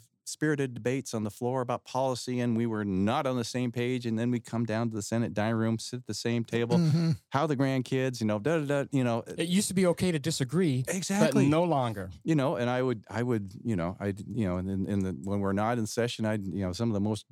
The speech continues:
Speaker 1: rounds of golf I had were with Democrat senators. <laughs>
Speaker 3: Nice.
Speaker 1: Right? Just 'cause it's not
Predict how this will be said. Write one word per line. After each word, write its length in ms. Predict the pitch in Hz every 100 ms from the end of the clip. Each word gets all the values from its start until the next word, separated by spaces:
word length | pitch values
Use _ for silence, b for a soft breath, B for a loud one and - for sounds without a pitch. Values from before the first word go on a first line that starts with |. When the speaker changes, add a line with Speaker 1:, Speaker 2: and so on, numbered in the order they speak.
| - - 101
Speaker 1:
rounds 320 | 98 113 101
of 80 | 92
golf 260 | 95 110
I 140 | 110 101
had 320 | 110 151 113
were 160 | 85
with 180 | 78 78
Democrat 460 | 85 80 - 69 -
senators. 500 | 87 76 - 92 -
<laughs> 40 | 113
Speaker 3:
Nice. 460 | 110 98 92 -
Speaker 1:
Right? 180 | 139 170
Just 300 | 156 165 - _
'cause 240 | 202 170 -
it's 220 | 165 -
not 220 | 165 156